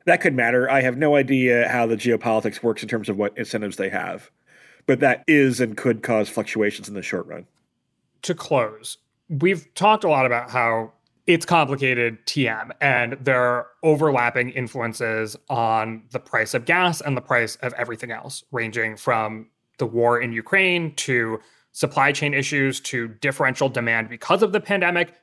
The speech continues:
Speaker 2: Fed policy, and also, of course, government stimulus spending. When we're talking about how to assess the performance of politicians and maybe blame them or not,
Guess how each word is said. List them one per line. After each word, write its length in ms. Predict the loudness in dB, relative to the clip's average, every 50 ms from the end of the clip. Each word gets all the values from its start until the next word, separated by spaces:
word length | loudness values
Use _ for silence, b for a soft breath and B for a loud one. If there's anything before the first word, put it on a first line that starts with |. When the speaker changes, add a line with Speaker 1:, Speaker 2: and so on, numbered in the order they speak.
| _
Speaker 2:
Fed 340 | _ -4 0 0 2 0 0
policy, 800 | 0 2 2 4 4 2 0 -2 -2 -2 0 0 0 -2 -4 _ _
and 440 | -2 -2 0 0 0 0 -2 -4 -8 -10 -6
also, 380 | -4 -4 -2 -2 -2 0 0 0
of 200 | 0 0 -2 -4
course, 300 | -4 -4 -2 -2 -4 -6
government 500 | -8 -4 -2 -2 -2 -2 -2 -4 -6 -6
stimulus 400 | -6 -6 -6 -6 -8 -10 -10 -8
spending. 460 | -8 -8 -8 -10 -10 -10 -12 -16 -18 _ _ _ _ _ _ _ _ _ _ _ _ _
When 320 | -4 0 2 4 4 4 4
we're 80 | 2
talking 420 | 2 2 2 2 2 2 2 0 0
about 340 | 2 2 2 2 0 -2 -6
how 480 | -12 -10 -4 0 2 4 4 4 2 0 -2
to 680 | -4 -2 0 2 4 4 2 2 0 0 -2 -4 -8 -10 _ _ _ _ _ _ _ _ -6
assess 460 | -4 -2 0 0 0 0 0 -2 -4
the 120 | -4 -2
performance 460 | -2 -2 -2 -2 0 -2 -2 -2 -2
of 160 | -4 -4 -4 -2
politicians 640 | -2 -2 -2 -2 -2 0 0 0 0 0 0 0 0
and 100 | 0 0
maybe 400 | 0 -2 -4 -4 -6 -8 -10 -12 _ -14
blame 340 | -6 -2 0 2 2 2 2
them 180 | 2 0 0 0 -2
or 80 | -4
not, 320 | -4 -4 -6 -8 -10 -12